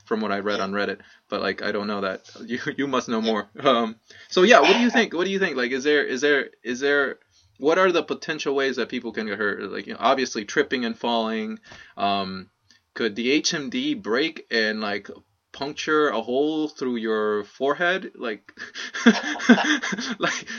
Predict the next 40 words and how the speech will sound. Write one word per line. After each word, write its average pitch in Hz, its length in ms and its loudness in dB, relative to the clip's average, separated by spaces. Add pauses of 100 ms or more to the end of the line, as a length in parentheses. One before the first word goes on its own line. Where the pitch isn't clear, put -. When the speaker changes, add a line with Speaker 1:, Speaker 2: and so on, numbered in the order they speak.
(140)
Speaker 1:
like 151 240 -4
Speaker 2:
Well, 165 120 0
you 180 120 -2
know, 165 160 -2
I, 175 240 -2
I 170 80 0
guess 185 180 -6
anything 170 400 -6
is 139 140 -6
possible, 123 840 -2
you 120 120 -10
know. 113 260 -4 (340)
I 139 100 -2
guess 185 180 -6
I 175 60 -6
misunderstood 143 540 -8
your 127 140 -6
question. 117 640 -4
I'm 113 140 -6
sorry, 113 320 -2
when 110 160 -8
you 110 80 -12
were, 107 100 -6 (260)
I 113 40 -8
missed 120 240 -8
that 110 160 -6
thing 113 180 -10
where 107 80 -6
you 104 140 -10
were 101 80 -10
saying 107 340 -8 (680)
when 123 120 -8
there 120 80 -4
were 117 60 -12
people 127 260 -4
gonna 110 180 -4
come 117 140 -6
in 110 140 -6
with 98 140 -12
rifts, - 340 -4